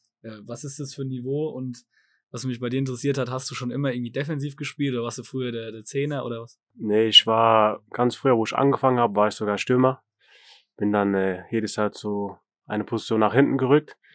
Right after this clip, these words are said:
Speaker 2: und dann irgendwann war ich Außenverteidiger in Offenbach. Aber Meerholz war vom Niveau her ist eine Kreisliga-Mannschaft. Also ich hab erst in Großenhausen gespielt, da wo ich herkomme. Da gab's aber nur die Bambinis, dann hatten die keine Jugend mehr.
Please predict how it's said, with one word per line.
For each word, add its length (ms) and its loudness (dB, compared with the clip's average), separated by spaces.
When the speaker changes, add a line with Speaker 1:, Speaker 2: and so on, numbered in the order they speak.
Speaker 2:
und 100 -4
dann 120 2
irgendwann 260 4
war 100 4
ich 100 -2
Außenverteidiger 580 2
in 60 0
Offenbach. 480 -6
Aber 240 2
Meerholz 520 6
war 260 6
vom 300 2
Niveau 300 2
her 120 0
ist 180 -6
eine 400 -4
Kreisliga-Mannschaft. 880 2
Also 320 -8
ich 60 -2
hab 120 4
erst 180 8
in 60 2
Großenhausen 580 6
gespielt, 340 0
da 140 4
wo 80 0
ich 100 -6
herkomme. 540 0
Da 120 -6
gab's 280 2
aber 160 2
nur 200 4
die 160 -2
Bambinis, 520 0
dann 120 -2
hatten 200 -4
die 40 -6
keine 200 0
Jugend 260 2
mehr. 240 -4